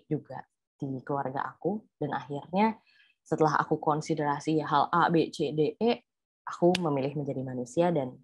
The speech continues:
aku take a leap of faith lah ya namanya, kalau misalnya bisa dibilang di situ. Aku memberanikan diri untuk keluar dari pekerjaan aku dengan segala benefitnya,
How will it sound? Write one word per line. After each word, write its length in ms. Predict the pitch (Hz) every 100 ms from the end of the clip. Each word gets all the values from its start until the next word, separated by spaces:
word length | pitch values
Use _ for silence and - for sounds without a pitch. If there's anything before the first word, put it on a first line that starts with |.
| _ -
aku 640 | 143 - 160 160 165 165 -
take 160 | 151 160
a 20 |
leap 220 | 165 - 143
of 160 | -
faith 320 | - 175 160 156
lah 160 | 135
ya 160 | 135 131 127
namanya, 400 | 139 131 131 127
kalau 240 | - 127 123
misalnya 240 | 131 135
bisa 160 | 139 123
dibilang 320 | 123 120 117 - _
di 80 | -
situ. 320 | 135 120 - - _ - - -
Aku 160 | 139 170
memberanikan 640 | 165 151 143 147 156 147
diri 400 | 151 139 151 180
untuk 160 | 165 151
keluar 240 | 147 147
dari 240 | 147 139 -
pekerjaan 480 | - 147 139 139
aku 480 | 131 131 - 202 220
dengan 240 | 196 139 131
segala 320 | - 139 131 131
benefitnya, 640 | 139 147 220 226 226